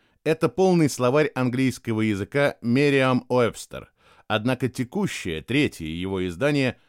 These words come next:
скатилось к откровенной халтуре, поэтому деньги куда лучше потратить на словарь английского языка от Random House. К слову, "полный" вовсе не означает словаря,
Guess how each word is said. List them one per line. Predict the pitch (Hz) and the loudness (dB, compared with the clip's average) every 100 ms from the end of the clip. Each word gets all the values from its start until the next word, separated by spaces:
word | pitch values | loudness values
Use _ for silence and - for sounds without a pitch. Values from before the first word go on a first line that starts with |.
| _ | _
скатилось | - - 143 247 226 - | -14 -6 -4 -2 -2 -4
к | |
откровенной | 165 - 117 143 165 156 | -6 -2 0 0 0 -2
халтуре, | - 156 - 117 107 104 _ _ _ - | -2 -4 -2 0 0 -2 _ _ _ -6
поэтому | 107 113 127 | -2 0 0
деньги | 127 185 190 165 | 0 0 0 -2
куда | - 135 190 | -4 -2 0
лучше | 175 - 151 | 0 -2 -6
потратить | - 180 135 127 117 - | -6 -2 -2 -2 -6 -6
на | 123 | -6
словарь | 113 113 120 120 | -4 -2 -2 -2
английского | 113 113 107 101 - 107 104 | -2 -4 -2 -4 -6 -6 -6
языка | 98 104 196 190 _ _ | -6 -4 -2 -2 _ _
от | - 120 | -4 -2
Random | 120 107 110 110 - | 0 0 0 -4 -6
House. | 78 - - _ _ _ _ _ | -10 -12 -20 _ _ _ _ _
К | - | -14
слову, | 113 113 113 - - | -2 0 0 -2 -2
"полный" | 143 165 117 87 - _ _ - | 2 4 2 -2 -8 _ _ -8
вовсе | 95 151 - 156 | -2 -2 0 0
не | 156 | 0
означает | 143 151 151 160 104 76 | 0 -2 -4 -2 -2 -4
словаря, | - 80 82 110 135 | -8 -10 -4 -2 -4